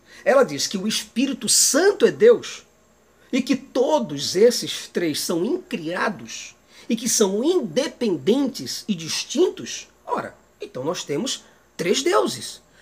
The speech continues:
Mas os cristãos não querem admitir isso. Eles querem dizer que são monoteístas. Mas são três pessoas que conversam entre si. Isto é, são três personalidades. Como eu,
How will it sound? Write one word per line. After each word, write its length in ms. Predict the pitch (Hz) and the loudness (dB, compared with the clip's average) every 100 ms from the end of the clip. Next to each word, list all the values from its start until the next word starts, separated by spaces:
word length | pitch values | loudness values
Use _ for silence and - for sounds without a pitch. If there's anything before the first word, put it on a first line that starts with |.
| - | -6
Mas 200 | 214 214 | 0 0
os 140 | 262 - | 0 -4
cristãos 640 | 233 202 - 214 285 196 | -2 -2 0 2 2 2
não 140 | 320 | 0
querem 500 | - - 214 330 359 | -2 -2 -2 0 4
admitir 800 | 226 143 185 170 160 - 165 131 | 2 2 -2 -2 -4 -6 -6 -6
isso. 260 | 113 - 160 | -6 -6 -2
Eles 200 | 208 - | -2 -2
querem 240 | 151 139 | -4 -4
dizer 220 | 156 139 | -6 -6
que 60 | 160 | -2
são 140 | 220 | 0
monoteístas. 760 | 285 - - 359 320 415 - - - - - | 0 -2 -4 -2 0 -2 -4 -12 -16 -16 -4
Mas 340 | 285 294 - - | 0 0 -2 -4
são 360 | - - 294 320 - - | -2 0 0 -2 -2 2
três 580 | 220 247 277 285 - | 4 4 0 -2 -6
pessoas 800 | - 240 240 - - 196 202 220 | -4 -4 -4 -4 0 2 2 0
que 100 | - | -2
conversam 680 | 208 202 - 120 175 - 285 | -2 -4 -4 -6 -6 -6 -4
entre 240 | 302 370 359 | -6 -4 -2
si. 400 | - 339 285 - 277 | 0 0 0 -4 -4
Isto 260 | 233 330 | -2 0
é, 140 | 151 - - | -2 -4 -12
são 220 | - 247 233 | 0 0 0
três 540 | - 254 294 359 - | -2 0 4 2 0
personalidades. 1080 | - 269 294 294 311 269 330 370 - - - _ - | -6 -8 -8 -8 -10 -10 -10 -10 -10 -14 -18 _ -4
Como 380 | - 240 165 - 185 | 4 6 4 -2 4
eu, 360 | 202 240 294 | 8 8 4